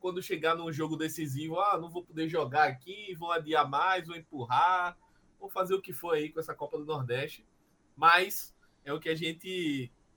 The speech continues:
volta pro começo, né? A C B F não é entusiasta e esse calendário só é um jeito dela mostrar que não quer nada com nada com a Copa do Nordeste.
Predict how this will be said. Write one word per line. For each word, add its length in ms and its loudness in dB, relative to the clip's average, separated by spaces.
volta 300 -2
pro 180 -6
começo, 500 -2
né? 160 -6
A 40 -4
C 160 -10
B 100 -4
F 220 -2
não 160 -2
é 20 -4
entusiasta 800 2
e 80 -2
esse 180 -6
calendário 760 0
só 240 -6
é 480 -2
um 120 -10
jeito 280 -4
dela 240 2
mostrar 380 -2
que 300 -6
não 180 -12
quer 180 -2
nada 280 2
com 140 -10
nada 300 0
com 80 -8
a 60 -10
Copa 180 -8
do 80 -8
Nordeste. 440 -6